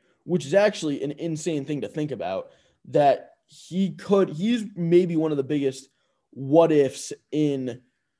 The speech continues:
sport. It's like, if he could, in the words of Stephen A, "stayed off the weed," then does he have a Calvin Johnson-esque career, a Jerry Rice career, a Randy Moss career? Does he put himself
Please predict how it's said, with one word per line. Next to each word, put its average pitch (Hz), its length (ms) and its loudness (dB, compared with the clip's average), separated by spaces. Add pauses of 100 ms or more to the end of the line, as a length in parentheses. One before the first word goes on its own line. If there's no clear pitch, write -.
(280)
sport. - 800 -2
It's 143 140 0
like, 156 120 2
if 135 100 -2
he 175 640 -6
could, 156 500 2
in 151 140 -2
the 147 80 0
words 156 200 0
of 147 80 -10
Stephen 151 300 -4
A, 156 200 2
"stayed 160 400 0
off 147 240 4
the 143 80 -4
weed," 135 540 -2 (500)
then 156 720 2 (680)
does 156 280 -8
he 175 180 -6
have 156 320 2
a 170 100 0
Calvin 151 520 -4
Johnson-esque 147 800 -6
career, 175 580 0 (260)
a 143 80 0
Jerry 156 420 0
Rice 131 440 2
career, 180 760 0 (280)
a 147 100 2
Randy 160 420 0
Moss 156 420 2
career? 196 200 2
Does 147 160 -6
he 233 140 -4
put 226 240 -2
himself 240 480 -2